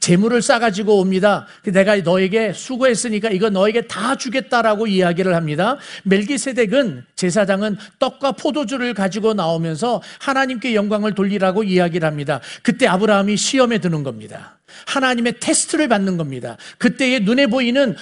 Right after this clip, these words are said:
소돔 왕이 가지고 왔던 제물에 그것을 받아들이고 자기의 명예를 세운 것이 아니라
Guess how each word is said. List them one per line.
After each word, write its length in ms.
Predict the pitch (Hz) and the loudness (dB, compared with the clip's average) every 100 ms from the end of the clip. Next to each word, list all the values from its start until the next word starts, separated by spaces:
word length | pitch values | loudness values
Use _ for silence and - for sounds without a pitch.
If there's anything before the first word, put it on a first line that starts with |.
| - | -8
소돔 380 | - 320 311 285 | -2 2 4 4
왕이 220 | 277 269 | 2 0
가지고 380 | 208 214 240 240 | 0 -2 0 0
왔던 320 | 233 247 233 | 2 0 0
제물에 640 | 196 196 247 214 135 - _ _ - - | 2 2 4 2 0 -6 _ _ -18 0
그것을 400 | 226 262 262 214 | 2 4 2 0
받아들이고 680 | 190 262 233 226 226 240 | 0 2 0 -2 0 0
자기의 420 | - 202 208 240 226 | 2 -2 0 -2 2
명예를 420 | 190 226 254 262 | 2 2 0 0
세운 260 | 269 254 | -2 -2
것이 220 | 247 226 240 | -2 0 0
아니라 380 | 185 214 214 | 2 0 0